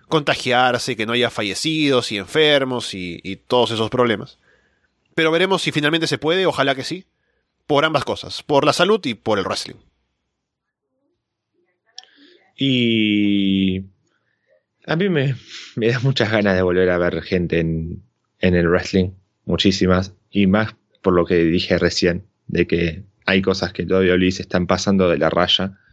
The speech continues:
Speaker 2: entre el, lo estúpido y, y lo, lo único que vale es la, donde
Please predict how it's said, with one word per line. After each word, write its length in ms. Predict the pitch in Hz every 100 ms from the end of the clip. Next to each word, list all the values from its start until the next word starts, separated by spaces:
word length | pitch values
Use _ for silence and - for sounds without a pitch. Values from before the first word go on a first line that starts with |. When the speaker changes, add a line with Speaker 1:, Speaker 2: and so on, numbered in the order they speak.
| _ _ _
Speaker 2:
entre 380 | - 90 85 87
el, 380 | 82 80 - - _ -
lo 160 | -
estúpido 640 | 95 - 98 101 98 92 87
y, 300 | 78 85 71
y 100 | -
lo, 300 | 80 78 76 _ _ _ - _ -
lo 160 | 101
único 260 | 110 107 95
que 100 | 95
vale 200 | 101 98
es 80 | 92
la, 260 | 85 80 -
donde 400 | 98 92 90